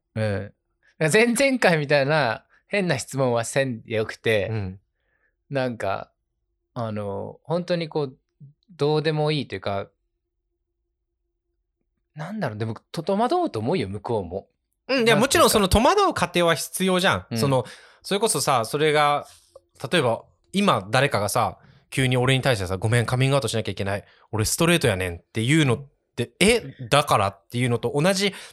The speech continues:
Speaker 2: テンションになるまではさ、もしかしたら、
Speaker 1: ええ、ええ、ええ。
Speaker 2: 五十年、百年ってかかるかもしんないよ。
Speaker 1: うん、
Speaker 2: でも、
Speaker 1: そんなかかるのか。
Speaker 2: <laughs> でもなんかどっかで、そう、普通にマイノリティが普通になる瞬間って絶対出てくると思うから、
Speaker 1: うん、うん。
Speaker 2: それが理想。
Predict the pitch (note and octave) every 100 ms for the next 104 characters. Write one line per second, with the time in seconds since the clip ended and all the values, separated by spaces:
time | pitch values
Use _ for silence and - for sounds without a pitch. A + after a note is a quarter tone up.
0 | - A3+ A#3 D#3+ A#2+ A#2 A#2+ A2 G2 F#2+
1 | A#2+ D#3 C3 A2+ A#2+ A#2 G#2+ A#2+ A2 B2
2 | B2+ C3 E3+ A2+ G#2+ - C3 F#2+ A#2+ D#3+
3 | C3+ F2+ A#2 A2 A2 F3 - B2+ A2 G#2
4 | G#2 A3 A3 - A#2 A#2+ G#2+ G2+ G2 G2
5 | G3 - A2 F#2+ - C4 A#3+ A#3 E3+ D#3+
6 | G#3+ F#4 - D#3+ C3+ B2+ G#2+ - _ -
7 | - C3 B2 - - A3 A3 G#3+ G#3+ G3+
8 | - _ _ _ _ _ _ - D#3 F#3
9 | G3+ G#3 G3 D#3 B2 A#2 - D3+ D3 C#3+
10 | E3 C3 G2 - C#3 C3 B2+ A2+ G#2+ A2+
11 | D#3 C#3+ B2 D#3 C#3+ F#2 B2+ B2+ G2 F#2+
12 | A#2+ G2+ G#2 - - - _ - - -
13 | - - - A3+ A#3+ B3 G3 A#2 G#2+ G#2
14 | G2